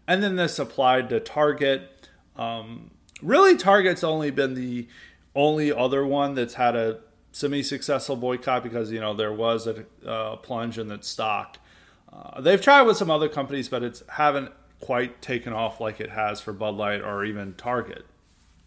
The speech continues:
But it's not just punishing companies, it's also showing support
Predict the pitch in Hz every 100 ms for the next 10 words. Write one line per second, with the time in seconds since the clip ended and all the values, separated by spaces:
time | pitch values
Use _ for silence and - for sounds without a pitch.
0 | _ _ _ _ - - - - 226 220
1 | 262 277 269 208 - 240 226 175 127 131
2 | 120 139 147 143 - - - 160 165 175
3 | 185 190 160 - 170 165 156 151 - -
4 | 190 180 -